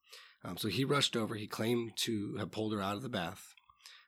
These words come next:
uh, which was filled with bloody water. He wrapped her up in a comforter. Not sure why.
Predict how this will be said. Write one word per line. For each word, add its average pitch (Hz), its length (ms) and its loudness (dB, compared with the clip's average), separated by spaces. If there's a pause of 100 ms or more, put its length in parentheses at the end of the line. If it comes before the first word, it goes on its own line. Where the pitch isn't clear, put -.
uh, 90 120 -4
which 95 180 -4
was 92 100 -4
filled 101 320 0
with 95 260 -6
bloody 104 280 6
water. 95 520 0
He 104 100 -12
wrapped 104 300 -2
her 113 80 0
up 95 120 -6
in 101 60 -6
a 87 60 -4
comforter. 98 520 0 (440)
Not 220 160 -4
sure 151 180 0
why. 120 460 0